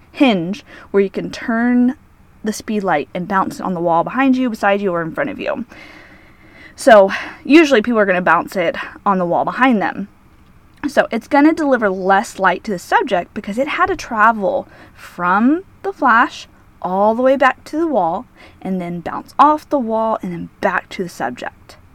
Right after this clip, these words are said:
Add to that, if the walls are taller or farther away, it's gonna have to tra-,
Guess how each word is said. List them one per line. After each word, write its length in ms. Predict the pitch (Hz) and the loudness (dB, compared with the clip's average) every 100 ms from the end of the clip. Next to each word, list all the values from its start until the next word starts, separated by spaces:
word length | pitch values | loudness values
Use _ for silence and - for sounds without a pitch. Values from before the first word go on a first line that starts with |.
| - - - - - - | -20 -20 -20 -20 -2 4
Add 200 | 294 392 | 4 2
to 100 | 269 | -4
that, 300 | 180 156 - - - - - _ - - | -4 -6 -8 -14 -20 -20 -20 _ -20 -2
if 160 | 262 269 | 0 2
the 100 | 254 | 0
walls 280 | 233 233 233 | 2 2 0
are 80 | |
taller 600 | 185 - 196 165 202 294 - | -6 -8 -4 -2 0 -2 -4
or 100 | 202 | -10
farther 320 | - 202 185 | -6 -4 -4
away, 400 | 175 170 175 247 | -6 -8 -8 -8
it's 140 | 233 - | -10 -4
gonna 160 | 254 | -2
have 140 | 269 302 | -2 -6
to 80 | |
tra-, 320 | 302 320 320 | -6 -4 -4